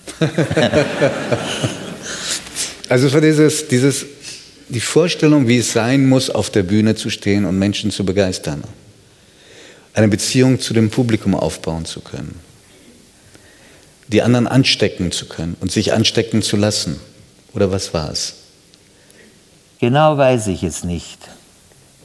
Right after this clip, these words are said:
Speaker 1: Begonnen hat es eigentlich, dass man selber, dass ich da selber irgendwie aktiv werden möchte mit den Vorlesen von meiner Mutter und meinem Vater, meistens beide,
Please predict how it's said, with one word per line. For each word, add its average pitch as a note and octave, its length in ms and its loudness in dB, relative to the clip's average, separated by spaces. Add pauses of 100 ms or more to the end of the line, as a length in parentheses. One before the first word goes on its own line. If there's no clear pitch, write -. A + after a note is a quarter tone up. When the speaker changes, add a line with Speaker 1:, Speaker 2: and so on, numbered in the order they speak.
(1900)
Speaker 1:
Begonnen C#3+ 580 4
hat E3 200 0
es D3+ 160 0
eigentlich, C3+ 640 2
dass B2+ 220 -2
man B2+ 220 4
selber, B2+ 400 0 (200)
dass A#2+ 180 -2
ich A#2+ 120 -6
da A#2+ 280 -2
selber C3+ 360 -2
irgendwie A2 580 0
aktiv - 640 -6
werden G#2 260 2
möchte A2+ 320 2
mit G#2+ 260 2
den A2 280 4 (280)
Vorlesen G#2+ 640 2
von F2 160 -2
meiner F2 220 4
Mutter G#2+ 340 2
und A2 140 4
meinem G2 300 2
Vater, F#2 580 -2 (480)
meistens F#2 480 -2
beide, F#2+ 480 -2